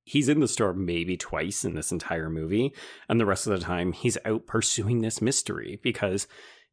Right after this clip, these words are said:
it is exciting. It is adult. I think it makes him feel special and important. And he, he wants to be a white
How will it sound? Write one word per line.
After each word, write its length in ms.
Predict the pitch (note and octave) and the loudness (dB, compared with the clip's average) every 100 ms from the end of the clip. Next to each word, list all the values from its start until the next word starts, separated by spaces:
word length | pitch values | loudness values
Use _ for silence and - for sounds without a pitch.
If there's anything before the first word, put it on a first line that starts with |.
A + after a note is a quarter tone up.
| _ | _
it 100 | - | 2
is 200 | C3 C3+ | 4 4
exciting. 540 | A#2 - F2 D#2 D#2+ E2+ | 2 2 0 0 -2 -4
It 140 | D#3 A#2+ | 0 2
is 180 | A#2 A#2 | 4 2
adult. 600 | G2 E2 E2+ E2 - - - | 0 -2 -4 -4 -6 -6 -2
I 80 | |
think 240 | A#2+ B2 C3+ | 0 2 2
it 180 | A#2+ - | 0 0
makes 400 | G#2 G#2 G2+ - | 0 0 0 -2
him 140 | A2 | 0
feel 380 | G2+ G#2 G2+ F#2 | 0 0 0 0
special 600 | - - G2+ - - F2+ | -2 0 0 0 -2 -4
and 180 | F2 F#2 | -4 -6
important. 800 | E2 D#2+ C#3 B2+ F#2 E2+ - - - - - _ _ _ | -6 0 0 2 -2 -4 -6 -14 -14 -20 -20 _ _ _
And 240 | - A#2 G#2 | -2 0 0
he, 440 | - A#2 A2 G#2+ | -2 0 0 -2
he 200 | - - | -2 2
wants 380 | A#2 A2 A#2 - | 2 2 0 -2
to 100 | - | -2
be 200 | B2+ B2+ - | -2 -2 0
a 100 | A2+ | 0
white 380 | F#2+ D#2+ A#2+ | 0 -2 -2